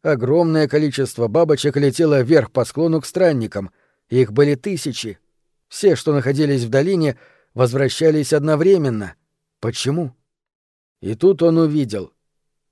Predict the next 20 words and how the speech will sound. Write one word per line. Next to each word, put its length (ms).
В 60
ту 140
же 140
секунду 480
остальные 460
странники 640
покинули 500
круг 320
и 140
собрались 580
у 80
края 300
склона. 540
Хильда 400
торопливо 520
выкрикивала 560
приказы. 580
Реконструкция 800
была 240
забыта, 560